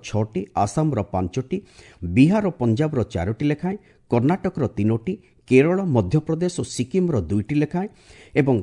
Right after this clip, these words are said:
ଛତିଶଗଡ଼, ଗୁଜରାଟ ଓ ମେଘାଳୟ ବିଧାନସଭାର ଗୋଟିଏ ଲେଖାଏଁ ଆସନ ଲାଗି ଉପନିର୍ବାଚନ ଅନୁଷ୍ଠିତ ହେବ।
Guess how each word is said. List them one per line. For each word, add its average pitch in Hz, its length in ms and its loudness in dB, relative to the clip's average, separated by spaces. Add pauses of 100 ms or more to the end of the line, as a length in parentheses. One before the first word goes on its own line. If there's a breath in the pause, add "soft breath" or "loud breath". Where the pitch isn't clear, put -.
(120)
ଛତିଶଗଡ଼, 208 640 -4
ଗୁଜରାଟ 135 420 0 (120)
ଓ 123 40 2 (140)
ମେଘାଳୟ 165 400 0
ବିଧାନସଭାର 143 640 -2 (160)
ଗୋଟିଏ 131 260 -2
ଲେଖାଏଁ 180 340 -4
ଆସନ 120 260 -4 (120)
ଲାଗି 95 200 -8 (280 soft breath)
ଉପନିର୍ବାଚନ 120 800 -4
ଅନୁଷ୍ଠିତ 104 420 -6
ହେବ। 76 180 -12